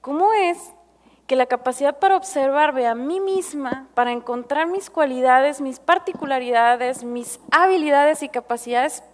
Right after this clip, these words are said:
particularmente mías, pues tienen que ver con esta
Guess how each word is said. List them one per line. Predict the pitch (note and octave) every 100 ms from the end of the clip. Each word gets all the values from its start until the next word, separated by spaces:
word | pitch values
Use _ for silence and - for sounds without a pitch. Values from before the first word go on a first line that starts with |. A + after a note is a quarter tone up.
| _
particularmente | - C4 B3 - A3+ B3 B3 D4 D#4 D#4+ D#4+ D4+ D4+ - - - -
mías, | A#3 F4 B3+ G#3+ C4 - - - - - _ _
pues | -
tienen | B3 C#4+ F4+
que | E4+
ver | C#4 E4
con | E4+ B3+
esta | B3+ - D4+ D#4+